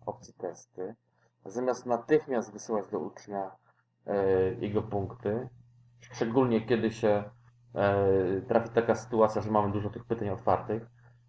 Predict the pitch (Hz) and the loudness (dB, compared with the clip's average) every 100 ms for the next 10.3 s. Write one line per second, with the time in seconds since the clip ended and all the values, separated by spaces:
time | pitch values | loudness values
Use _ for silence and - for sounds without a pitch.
0 | _ _ _ - 101 113 113 107 - - | _ _ _ -14 0 2 2 -2 -12 -12
1 | - 104 - - 101 - _ - 135 98 | -4 -4 -4 -6 -6 -6 _ -4 -2 -2
2 | 87 80 - _ _ _ - 110 123 127 | -4 -6 -10 _ _ _ -6 6 6 6
3 | 117 113 117 113 110 - 95 - - - | 4 4 6 8 6 4 0 -6 -8 -6
4 | 107 95 98 95 104 101 113 - 120 117 | 0 0 0 0 2 2 0 0 2 2
5 | 117 120 120 113 110 110 - 107 101 98 | 0 0 2 2 2 -2 -2 0 2 4
6 | 117 120 113 110 - - _ 92 101 113 | 4 8 8 6 0 -18 _ -8 4 4
7 | 98 107 104 104 - - _ - - 101 | 6 4 4 0 -16 -20 _ -6 0 2
8 | 98 98 107 110 104 104 - 101 98 95 | 2 0 0 0 0 -4 -6 -4 -4 -2
9 | 92 85 - - - _ _ _ - 175 | -2 -2 -4 -10 -20 _ _ _ -10 -6
10 | 214 226 | -4 -6